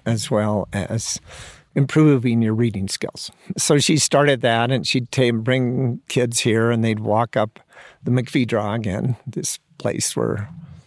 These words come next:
I had those moments of awe. And then she said, "You know, this camp is growing. Can we use your Hunts Peak barn?" Which we, she started doing and having camps there. And then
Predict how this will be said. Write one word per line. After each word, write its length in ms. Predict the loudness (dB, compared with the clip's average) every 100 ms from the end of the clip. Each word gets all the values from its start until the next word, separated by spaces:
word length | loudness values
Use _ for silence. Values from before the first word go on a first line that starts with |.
| -8 -2 0
I 60 |
had 160 | 0 0
those 220 | -2 0
moments 360 | 0 0 0 -2
of 100 | -2
awe. 240 | -2 -4 -8 _ _ _ -20 _ _ _ _
And 440 | 2 4 2 0 -4 -14 -20 -20 -20 -20 _ _ _ _ 0
then 240 | 2 4
she 220 | 2 2
said, 280 | 4 2 2
"You 120 | 0
know, 180 | 2 2
this 220 | 2 0
camp 300 | 0 0 2
is 160 | 0 -2
growing. 560 | 2 2 4 2 0
Can 200 | 0 2
we 120 | 4 4
use 500 | 4 4 4 2 0
your 220 | 0 0
Hunts 320 | -2 -4 -2
Peak 260 | -2 -2 0
barn?" 420 | -2 -2 -2 -2
Which 320 | -2 -4 -4
we, 100 | -4
she 460 | -4 -4 -4 -4 -4
started 480 | -4 -2 -2 -4 -2
doing 480 | -2 -2 -2 -4 -6 _ _ -20 -20 _ -6
and 200 | -2 0
having 340 | 0 -2 -2
camps 420 | -2 -2 -2 -4 -4
there. 280 | -2 -2
And 260 | -2 0 0
then 260 | 0 -2